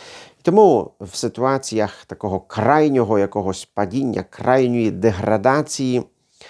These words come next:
ми стверджуємо, що людина мало чим подібна, мало чим відрізняється, вірніше, від тварини. І навіть коли ми так досадно хочемо сказати,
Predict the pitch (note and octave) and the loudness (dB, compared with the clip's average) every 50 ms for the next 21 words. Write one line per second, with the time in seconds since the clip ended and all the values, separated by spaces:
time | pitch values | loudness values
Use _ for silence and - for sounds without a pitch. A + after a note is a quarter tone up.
0 | - - - _ _ _ _ _ _ _ _ _ _ _ _ _ _ _ _ - | -20 -20 -20 _ _ _ _ _ _ _ _ _ _ _ _ _ _ _ _ -20
1 | - - C3 A#2 A2+ G#2+ G#2+ A2+ A#2 A#2 A2+ G#2 - - - - - A2+ A2 A2 | -10 -4 -2 0 0 2 2 2 2 2 0 0 -2 -8 -12 -8 0 0 0 0
2 | - G#2+ A#2+ A2+ A2+ G#2+ G#2 - - G2+ G#2 G2 G2+ G2 G2+ G2+ F#2+ G#2+ G#2+ A2+ | 2 -2 -2 0 0 -2 -6 -4 -4 -4 -2 -2 -2 -2 -2 -2 -2 0 0 0
3 | A2+ G2 F2+ F2+ G2+ A#2 C#3+ D3+ D3 C#3+ - - C3 B2 A#2 G#2+ - - G2 G2 | 0 -2 0 -2 -2 0 0 0 -2 -4 -4 -6 -6 -6 -6 -6 -8 -8 -10 -8
4 | - G2+ G#2 G#2 - G#2+ G#2+ G#2 G#2+ G#2 G#2+ A2+ - _ _ _ _ _ _ _ | -6 -8 -8 -8 -8 -8 -6 -4 -4 -4 -6 -10 -16 _ _ _ _ _ _ _
5 | _ _ _ _ _ _ _ - G#2 A#2 A#2+ B2 A#2+ - A#2+ G#2 G2+ G2 F#2 G2 | _ _ _ _ _ _ _ 0 2 2 4 4 2 0 0 -2 -2 -2 -2 -2
6 | F#2 F2 A2+ A#2+ B2 A#2 G#2 G2+ - G2 E2+ F#2+ F#2 F2+ G2 G2+ G2+ - - F#2+ | -2 0 0 2 2 2 0 0 -4 -4 -4 -4 -6 -4 -6 -6 -6 -6 -6 -8
7 | F2+ E2+ F2+ F2 _ _ _ _ _ _ _ _ _ _ _ _ _ _ _ _ | -6 -4 -6 -8 _ _ _ _ _ _ _ _ _ _ _ _ _ _ _ _
8 | _ _ _ - - C3+ C#3 A2+ G2+ F2+ D#2 D#2+ D#2 - _ _ _ _ _ _ | _ _ _ -6 -2 0 0 2 0 -2 -2 -6 -10 -14 _ _ _ _ _ _
9 | _ _ _ _ _ _ _ - - - - - - - - _ _ _ _ _ | _ _ _ _ _ _ _ -20 -20 -20 -20 -20 -20 -20 -20 _ _ _ _ _
10 | - - F3 F#3+ G3 F#3 E3+ D#3 - - D3+ D3 D3 C3+ B2+ A#2+ A#2+ G#2 - - | -2 2 2 4 4 4 2 0 0 2 4 4 4 4 4 2 0 0 -2 -8
11 | - - G#2+ - - - F#2 G2 - _ _ _ _ _ _ _ _ _ _ - | -18 -18 -18 -16 -16 -20 -20 -20 -20 _ _ _ _ _ _ _ _ _ _ -10
12 | G2+ F#2 C3 A2 - - E3 D#3+ - - C#3 B2 - C#3 C3 - - A2 A2 G#2+ | 0 0 2 2 4 4 4 4 4 2 -2 0 0 0 -2 -2 -2 -4 -4 -4
13 | - - - G#2+ G2 A#2 A#2+ B2 - F#2+ F2+ E2+ E2 | -6 -6 -8 -6 -4 -2 -4 -4 -2 -4 -6 -6 -6